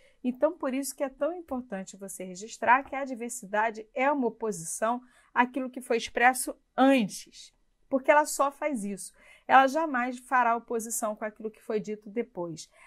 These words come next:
Além disso, ela fica na mesma oração da quebra de expectativa. E justamente porque só faz oposição com algo anteriormente expresso,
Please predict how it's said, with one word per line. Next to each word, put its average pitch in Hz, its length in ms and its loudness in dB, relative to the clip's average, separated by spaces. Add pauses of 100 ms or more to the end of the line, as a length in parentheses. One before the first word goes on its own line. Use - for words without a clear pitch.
(100)
Além 320 300 6
disso, 262 300 -4
ela 247 160 -2
fica 254 260 -8
na 247 140 -4
mesma 262 520 -6
oração 233 580 -6
da 226 120 -6
quebra 208 380 -6
de 208 60 -14
expectativa. - 1000 -10 (320)
E 294 120 -4
justamente 285 720 -4
porque - 300 -8
só 247 200 -2
faz 311 360 4
oposição 214 720 -6
com 208 260 -6
algo 196 260 -2
anteriormente 226 720 -4
expresso, 220 560 -4